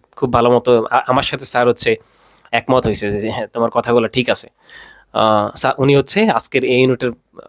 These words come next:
ওই পরীক্ষা নিয়ন্ত্রক ছিলেন আর কি, মেইন ছিলেন। যাই হোক, তো যেটা হয়ে গেছে তো হয়ে গেছে আসলে। নেক্সট বার থেকে না হোক, এর জন্য আমি আসলে স্যারকে জানালাম বিষয়গুলো। কারণ এবছর আশা করি হয়তো বা কোনো কিছুই, আহ, চেঞ্জ হবে না, এরকমই থাকবে।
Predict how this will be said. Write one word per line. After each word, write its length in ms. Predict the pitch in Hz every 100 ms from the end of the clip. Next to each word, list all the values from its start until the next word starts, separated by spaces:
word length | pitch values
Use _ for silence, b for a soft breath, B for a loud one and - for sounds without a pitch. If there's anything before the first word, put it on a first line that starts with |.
| _ -
ওই 120 | 113 107 - _ -
পরীক্ষা 260 | 123 -
নিয়ন্ত্রক 340 | 123 120 120 -
ছিলেন 240 | 113 104
আর 80 | 101
কি, 120 | 110
মেইন 200 | 110 113
ছিলেন। 260 | - 104 98 _ _ -
যাই 160 | 151
হোক, 200 | 156 - _
তো 320 | 123 117 113 110 b b b
যেটা 220 | 110 127
হয়ে 180 | 117 147
গেছে 200 | 151 139
তো 120 | 143
হয়ে 220 | 131 156 151
গেছে 300 | 135 120 107
আসলে। 280 | - 98 - _ _ _ _ 135
নেক্সট 260 | 147 143
বার 120 | 147
থেকে 200 | 147 156
না 160 | 147 139
হোক, 180 | 156 139
এর 80 | 131
জন্য 220 | 139 143
আমি 120 | 135
আসলে 180 | 131 135
স্যারকে 260 | 123 117
জানালাম 360 | 117 120 117 110
বিষয়গুলো। 340 | 107 107 101 101 b b b b b
কারণ 120 | 113 117
এবছর 420 | 123 135 151 135 -
আশা 240 | 127 120
করি 200 | 127 120
হয়তো 220 | 117 117
বা 60 | 113
কোনো 220 | 135 139
কিছুই, 420 | 123 - 123 113
আহ, 60 | 110
চেঞ্জ 260 | 117 110
হবে 140 | 113 135
না, 140 | 208
এরকমই 320 | 131 120 131
থাকবে। 300 | 123 110 101